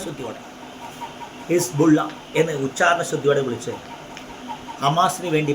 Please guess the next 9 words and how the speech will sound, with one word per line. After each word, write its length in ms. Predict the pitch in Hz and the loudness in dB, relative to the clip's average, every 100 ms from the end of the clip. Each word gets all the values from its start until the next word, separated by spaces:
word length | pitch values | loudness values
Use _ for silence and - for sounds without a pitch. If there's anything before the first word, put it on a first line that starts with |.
| 143 | 0
പ്രാർത്ഥിച്ച് 400 | 131 135 - 107 - - - - | -2 -4 -8 -10 -12 -14 -6 4
അവരെക്കുറിച്ച് 480 | 156 180 185 156 - | 6 6 4 0 0
സംസാരിക്കുന്ന 460 | 135 135 123 123 110 101 - - - 147 | -2 -2 -2 -4 -8 -10 -14 -16 0 4
out 180 | 190 214 | 6 8
of, 80 | 208 208 - | 6 6 2
out 160 | 160 202 | 2 2
of 60 | 196 | 0
ഫോക്കസിൻ്റെ 500 | 156 147 - 135 104 - - - - - - - - - - | 0 0 -4 -8 -10 -12 -14 -16 -16 -16 -16 -16 -16 -16 -4
വിശ്വാസ്യത 480 | 139 - 139 - - | -2 0 -2 -2 -10